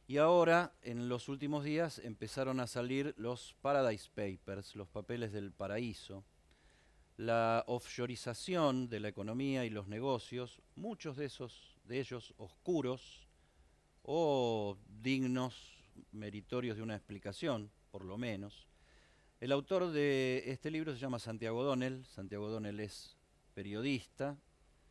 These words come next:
está trabajando en Página doce actualmente.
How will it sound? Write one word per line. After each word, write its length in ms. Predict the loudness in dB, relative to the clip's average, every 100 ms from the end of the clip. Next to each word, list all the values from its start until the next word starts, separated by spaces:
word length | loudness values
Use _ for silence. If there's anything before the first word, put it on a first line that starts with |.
| _ _ _ _ _ _ -12
está 560 | -12 -4 0 2 2 0
trabajando 460 | -4 -4 -6 -6
en 80 | -6
Página 320 | -8 -6 -6
doce 260 | -6 -6 -8
actualmente. 920 | -10 -8 -4 0 0 -2 -4 -8 -8